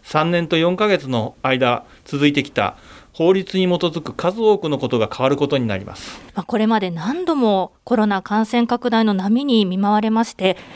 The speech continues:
Speaker 2: 緊急事態宣言の発令ですとか、まん延等防止措置だけではなく、いろいろな場面での行動制限など、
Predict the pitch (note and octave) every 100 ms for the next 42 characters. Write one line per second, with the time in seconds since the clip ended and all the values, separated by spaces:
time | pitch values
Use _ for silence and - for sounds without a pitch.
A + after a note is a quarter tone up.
0 | - - - A3+ A3+ - A#3+ A3+ A3 A3
1 | A3 - A#3 A3 F3+ E3 - - A3+ A3+
2 | A3+ A#3 - G3 - F3+ - - - -
3 | - - G3+ B3 B3 A#3+ A#3 A#3+ A3 E3+
4 | G#3 D4 - - C#4 - F#3+ A3+ - C4+
5 | G#3+ G#3+ A3+ G3+ F#3 - - - G3 D#4+
6 | G#4+ A4+ G#4 F#4+ G#4 F4+ A#3 G3 D#3 -
7 | G3 C4 C#4 D4 - D#4 C#4+ C4+ B3+ A#3
8 | G3